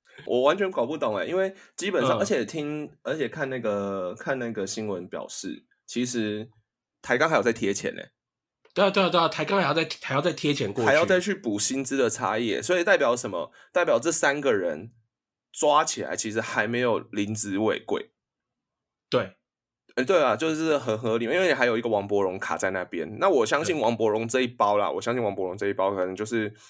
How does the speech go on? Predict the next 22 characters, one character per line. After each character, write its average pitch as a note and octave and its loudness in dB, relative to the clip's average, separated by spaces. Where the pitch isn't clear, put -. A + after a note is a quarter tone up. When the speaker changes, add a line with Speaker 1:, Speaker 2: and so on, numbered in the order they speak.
Speaker 1:
因 E3+ 2
为 G3 4
真 F3 0
的 D#3 2
很 B2+ -4
不 G2 -10
确 B2 0
定 A2+ -4
的 F#2 -4
东 F#2 -6
西， G#2 -10
他 C3+ -2
可 B2+ -4
能 F#2 -8
就 G#2+ -8
是 A2 -6
一 G2+ -2
个 A2 -12
附 G2 -6
赠 E2+ 0
的。 - -12
Speaker 2:
嗯。 G2 -8